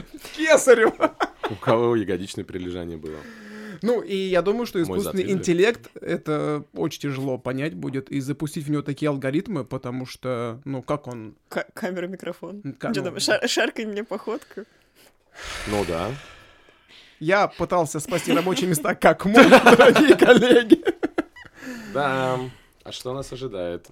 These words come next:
Speaker 2: Но в конце концов терапевт, э, дифференцира-, да.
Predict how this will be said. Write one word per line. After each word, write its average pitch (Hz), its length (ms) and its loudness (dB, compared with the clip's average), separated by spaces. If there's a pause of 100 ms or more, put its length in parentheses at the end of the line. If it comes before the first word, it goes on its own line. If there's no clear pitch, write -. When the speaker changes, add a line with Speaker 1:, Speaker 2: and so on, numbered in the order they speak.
Speaker 2:
Но 98 100 -10
в - 60 -16
конце 131 220 -8
концов 139 280 -8
терапевт, 156 480 -2 (120)
э, 90 380 -4
дифференцира-, 110 720 -8
да. 104 440 -6